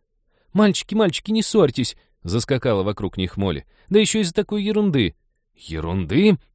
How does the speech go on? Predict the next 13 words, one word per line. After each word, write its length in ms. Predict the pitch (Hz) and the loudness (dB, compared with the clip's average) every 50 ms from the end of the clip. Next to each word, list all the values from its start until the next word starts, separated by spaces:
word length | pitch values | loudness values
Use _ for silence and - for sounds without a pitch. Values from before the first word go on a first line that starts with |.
| _ _ | _ _
единодушно 720 | - 78 82 85 90 95 98 87 98 101 - - 90 87 85 | -10 -8 -4 -2 -2 -2 0 -2 -2 -4 -6 -4 -4 -4 -4
вызверились 720 | 71 87 117 110 82 80 87 85 85 82 82 80 - - | -2 -2 -2 -2 -2 -4 -4 -4 -4 -4 -4 -6 -6 -4
на 100 | 87 90 | -4 -2
нее 160 | 92 90 82 | -2 -2 -4
парни. 360 | - 110 104 87 76 69 62 - _ _ _ _ _ _ _ _ | -2 -2 -2 -2 -4 -8 -14 -16 _ _ _ _ _ _ _ _
«Это 300 | - 76 78 73 - 101 | -12 -10 -8 -6 -4 -2
моя 480 | 101 104 113 117 113 98 107 135 127 101 | -2 0 0 0 0 2 2 2 0 0
Фрея! 480 | - - 110 120 120 95 80 69 - _ _ _ _ _ | -2 0 0 2 2 2 0 -4 -10 _ _ _ _ _
Я 240 | - 64 71 82 95 | -12 -8 -4 -2 -2
на 80 | 104 107 | 0 0
нее 200 | 110 120 120 - | 2 2 0 0
полжизни 600 | - 127 127 120 104 92 131 143 117 110 120 107 | 0 -2 -2 -2 0 0 0 -2 0 -2 -2 0
потратил!» 560 | 117 110 101 - 117 110 - 107 95 80 | 0 0 0 2 0 0 0 0 -4 -4